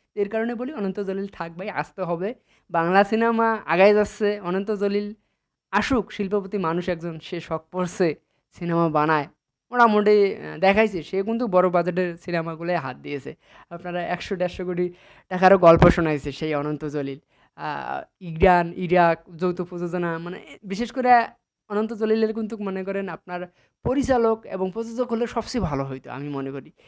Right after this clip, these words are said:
সে নায়ক হিসেবে যতটা সফল হবে না, আমি মনে করি সে যদি প্রযোজক হইতো, বিশাল বড় সফল প্রযোজক এবং পরিচালক হইতে পারত। কেননা তার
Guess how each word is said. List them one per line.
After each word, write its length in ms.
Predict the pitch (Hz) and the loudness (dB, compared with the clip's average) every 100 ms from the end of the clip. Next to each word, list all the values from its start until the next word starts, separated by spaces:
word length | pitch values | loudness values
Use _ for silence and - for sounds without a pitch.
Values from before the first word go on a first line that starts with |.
| _ | _
সে 280 | - 190 180 | -12 -8 -6
নায়ক 400 | 165 139 175 180 | -4 -2 -2 -2
হিসেবে 380 | 202 208 214 208 | -8 -8 -6 -6
যতটা 380 | 190 175 185 190 | -8 -10 -8 -8
সফল 520 | - - 175 170 214 | -10 -8 -6 -2 -2
হবে 260 | 196 190 196 | -2 -2 -4
না, 100 | 156 | -6
আমি 280 | 170 170 | -10 -10
মনে 220 | 175 180 180 | -8 -8 -6
করি 200 | 190 202 _ _ _ | -6 -6 _ _ _
সে 220 | - 190 | -12 -8
যদি 200 | 180 190 | -6 -8
প্রযোজক 500 | 196 190 185 196 214 | -8 -6 -4 -2 -2
হইতো, 200 | 208 196 196 185 _ - | -4 -6 -10 -12 _ -18
বিশাল 520 | 170 - 208 190 180 | -14 -6 0 0 0
বড় 180 | 160 147 | -4 -12
সফল 420 | - 143 156 147 _ | -14 -12 -12 -14 _
প্রযোজক 380 | 180 170 160 170 | -16 -14 -12 -12
এবং 220 | 175 170 151 | -12 -12 -12
পরিচালক 400 | 165 156 143 143 | -16 -12 -14 -14
হইতে 160 | 131 135 | -18 -18
পারত। 280 | 127 _ 147 _ _ | -18 _ -20 _ _
কেননা 220 | - 196 208 | -6 -4 -2
তার 300 | 208 185 | 2 2